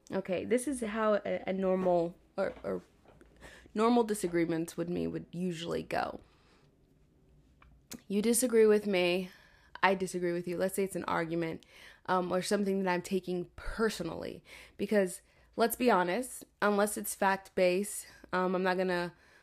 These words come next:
motherfuck you, okay? But if you are, if it's deemed as an attack on my person, on my personality,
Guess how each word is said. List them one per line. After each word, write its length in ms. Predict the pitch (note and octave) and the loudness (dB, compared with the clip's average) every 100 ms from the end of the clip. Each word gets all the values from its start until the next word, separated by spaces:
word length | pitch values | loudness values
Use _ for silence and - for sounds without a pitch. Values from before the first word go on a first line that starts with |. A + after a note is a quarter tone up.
| _ | _
motherfuck 520 | G3+ G3 F#3+ F#3+ F3+ - | 0 2 2 0 -2 -4
you, 140 | C#3+ | -6
okay? 440 | - E3+ F3 F3+ - | -6 -2 -2 -2 -6
But 480 | E3 F3+ D#3+ - - - | 2 4 4 -2 -6 0
if 240 | G3 G3 | 0 0
you 400 | G3+ G#3 G3+ F#3+ - | 0 2 2 0 0
are, 500 | F3 F3 F3 E3+ E3 _ _ _ _ _ | 2 2 0 -4 -8 _ _ _ _ _
if 140 | G#3+ G#3 | 0 0
it's 200 | G#3 F3+ | -2 0
deemed 320 | G#3+ G#3+ G#3+ | 2 4 4
as 140 | G3 | 2
an 100 | G3 | 2
attack 920 | E3 D#3 - - E3 E3+ - - - - _ _ _ | -2 -4 -10 -2 2 4 2 -6 -18 -20 _ _ _
on 480 | G3 F#3+ F#3 E3+ E3 | 0 0 0 -2 -4
my 580 | - E3+ F3 E3 D#3+ E3 E3+ _ - _ _ | -4 -4 -2 -2 -4 -6 -10 _ -20 _ _
person, 840 | - F4+ E4+ - D4+ C#4+ C#4 C4+ C4 - - - - - | -2 2 4 4 2 4 4 2 0 -8 -20 -20 -10 -2
on 320 | F3+ F#3 F3+ | 0 0 -2
my 460 | F3+ E3+ E3 D#3 E3 | -2 -2 -2 -4 -4
personality, 1400 | - F#3 F3+ F3 G#3+ B3 A#3 A3 A3+ A3+ A3 G#3+ G3+ | -6 -6 -2 2 4 6 6 2 0 0 2 0 -2